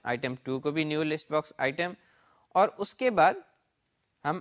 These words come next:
آئٹم ون ڈاٹ کانٹینٹ میں یہ اسٹرنگ اسائن کریں گے، آئٹم ٹو ڈاٹ کانٹینٹ میں آئٹم ٹو اسٹرنگ اسائن کریں گے، اور پھر list box dot items dot add item one اور پھر dot add item two، ان دونوں کو ایڈ کر دیں گے۔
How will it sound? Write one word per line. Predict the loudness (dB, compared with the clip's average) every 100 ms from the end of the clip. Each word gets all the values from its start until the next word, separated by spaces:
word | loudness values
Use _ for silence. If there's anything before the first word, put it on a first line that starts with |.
| 0
آئٹم | 0 2 -2 -2
ون | -2 -2
ڈاٹ | 0 0 0
کانٹینٹ | -4 -2 0 -2 -2
میں | -6
یہ | -6
اسٹرنگ | -6 -4 -4 -2
اسائن | 0 -2 0
کریں | -2 0 0
گے، | 0
آئٹم | 2 0 0 -4
ٹو | -2 0
ڈاٹ | 2 2 0
کانٹینٹ | -6 -2 -2 -2
میں | 0
آئٹم | 0 0 -4
ٹو | -4
اسٹرنگ | -6 -4 -6 -4
اسائن | 0 0 0
کریں | -2 -2 -2
گے، | -4 -6 _ _ 2
اور | 2 2
پھر | 2 2 2 _ -6
list | -2 -2 0
box | 2 2 0 -2
dot | -2 0 -2
items | 0 -2 -4 -2
dot | 0 0 -2 0
add | 2 2 -2 _ -6 -4
item | -2 -2 0
one | 0 -2 _
اور | -6 -4
پھر | -2 -2
dot | -2 -2 -2
add | -2 -4
item | -4 -4 -6 -6
two، | -8
ان | -6
دونوں | -4 -2 -2
کو | -4
ایڈ | -4 -6 -4
کر | -6 -6
دیں | -10
گے۔ | -14